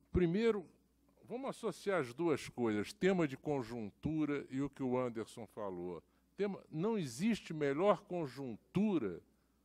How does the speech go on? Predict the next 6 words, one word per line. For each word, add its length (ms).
política 800
no 160
momento 720
do 160
que 200
essa, 500